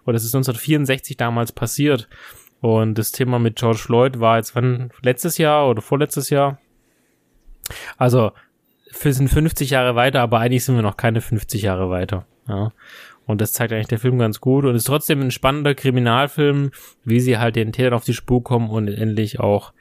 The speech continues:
den, das dann an-, anhängen und auch die Person letztendlich auch verurteilen. Also, absolute Sehempfehlung. Es ist ein Klassiker, neun von zehn Nebengeräuschen.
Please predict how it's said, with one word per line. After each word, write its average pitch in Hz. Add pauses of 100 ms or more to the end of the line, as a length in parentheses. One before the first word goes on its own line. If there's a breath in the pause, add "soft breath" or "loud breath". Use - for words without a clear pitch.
(480 loud breath)
den, 101
das 98
dann 101
an-, 98
anhängen 135
und 110
auch 104
die 98 (340)
Person 98
letztendlich 95
auch 95
verurteilen. - (420)
Also, 131 (480 loud breath)
absolute 160
Sehempfehlung. 151
Es 123
ist 127
ein 120
Klassiker, 165 (400 soft breath)
neun 123
von 143
zehn 127
Nebengeräuschen. 143